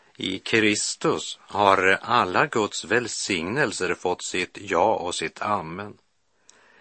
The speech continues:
Men den fullkomliga uppfyllelsen av löftet,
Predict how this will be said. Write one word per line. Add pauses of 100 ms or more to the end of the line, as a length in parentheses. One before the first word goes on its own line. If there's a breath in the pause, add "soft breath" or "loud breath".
(140 soft breath)
Men
den
fullkomliga
uppfyllelsen
av
löftet,